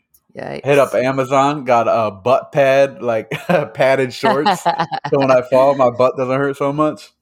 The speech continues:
Speaker 1: That's smart.
Speaker 2: Um, and a wrist brace or whatever I already had.
Speaker 1: Mm.
Speaker 2: So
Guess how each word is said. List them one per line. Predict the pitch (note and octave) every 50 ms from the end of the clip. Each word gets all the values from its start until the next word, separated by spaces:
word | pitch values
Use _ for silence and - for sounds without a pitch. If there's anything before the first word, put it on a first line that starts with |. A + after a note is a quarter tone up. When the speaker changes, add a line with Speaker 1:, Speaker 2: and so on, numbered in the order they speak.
| _ _
Speaker 1:
That's | D3 E3 - -
smart. | - - D3+ C#3+ D3 E3 E3+ E3+ D#3 G#2 - - - - A2+ A2+ A#2+
Speaker 2:
Um, | A#2 A#2 A2+ A2+ A2 A2+
and | G2+ A2+ A#2+ A#2
a | A2 G#2+
wrist | G#2 A#2 C3+ C#3 - - -
brace | - A2+ A2 G#2+ G#2 G2 - -
or | G#2 G#2+ G#2
whatever | G#2 G2+ G#2 G2+ G2+ G#2 G2+
I | G2 G#2 A2
already | A2+ A2+ G#2+ G#2+ G#2
had. | G#2 G#2+ A2 A2+ A2 G#2 -
Speaker 1:
Mm. | C#3 D3
Speaker 2:
So | C3+ A2 G#2 G2 -